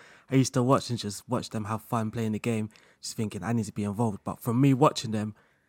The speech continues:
I kind of knew certain stuff, what to do once I finally got to play. So my first game probably wasn't Championship Manager. I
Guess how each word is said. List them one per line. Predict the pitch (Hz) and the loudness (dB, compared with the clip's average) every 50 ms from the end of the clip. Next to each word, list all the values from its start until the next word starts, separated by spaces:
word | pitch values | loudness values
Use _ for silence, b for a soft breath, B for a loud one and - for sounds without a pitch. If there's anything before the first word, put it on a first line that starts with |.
| _ _ - | _ _ -14
I | 104 | -10
kind | - - 131 123 117 | -6 -2 -2 0 0
of | 110 104 | 0 0
knew | 117 117 113 | 0 -2 -2
certain | 98 - 127 107 90 104 | -2 -4 -4 -4 -4 -6
stuff, | - - 123 113 101 | -6 -4 -4 -4 -2
what | 117 123 - | -4 -6 -6
to | - - | -6 -6
do | - 120 110 | -4 -2 -2
once | 101 117 113 104 - | 0 -2 -4 -4 -4
I | 117 110 | -8 -10
finally | 95 - - - 123 117 110 110 101 104 | -10 -10 -6 -4 -4 -2 -2 -2 -4 -4
got | - 98 - | -6 -8 -8
to | - 107 | -8 -10
play. | - - 110 101 98 - _ _ _ _ _ _ _ _ _ _ _ b b b b | -8 -8 -8 -8 -8 -10 _ _ _ _ _ _ _ _ _ _ _ b b b b
So | - 156 | 2 4
my | 147 143 | 4 6
first | 120 - 185 185 170 - | 6 6 6 4 4 4
game | - 165 151 131 | 2 2 2 2
probably | - - 143 147 156 147 | 2 0 2 4 4 4
wasn't | 127 123 143 107 113 113 95 | 4 2 2 0 0 -4 -4
Championship | - - 139 123 107 - 120 113 - - 107 107 | -4 -2 -2 -2 -2 -2 -6 -6 -4 -4 -2 0
Manager. | 127 120 113 101 - 101 | 0 0 0 -2 -4 -6
I | 98 | -6